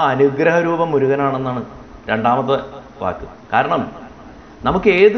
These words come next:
കാര്യവും നടന്നു കിട്ടാൻ നമുക്ക് വേണ്ടത് നമ്മുടെ വിൽ പവറാണ്, ഇച്ഛാശക്തി. ആ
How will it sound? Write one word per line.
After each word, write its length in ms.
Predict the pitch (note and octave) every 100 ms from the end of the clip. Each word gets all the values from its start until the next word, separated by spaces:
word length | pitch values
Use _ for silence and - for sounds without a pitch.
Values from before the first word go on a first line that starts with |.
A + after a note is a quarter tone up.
| G#3+
കാര്യവും 400 | E3+ E3 F3+ F#3
നടന്നു 360 | C#3+ C3+ D3 E3+
കിട്ടാൻ 300 | E3 D#3+ D#3+
നമുക്ക് 300 | D3 C3+ D#3
വേണ്ടത് 360 | D3 C3+ C3 C3+ C3
നമ്മുടെ 360 | A#2 B2 C3 A2
വിൽ 240 | A2 A2 -
പവറാണ്, 420 | A#2+ A#2 G#2+ - - - - - - - - - - - -
ഇച്ഛാശക്തി. 640 | G#2+ - D3+ C#3+ C#3+ C#3+ - D3 - - - -
ആ 120 | -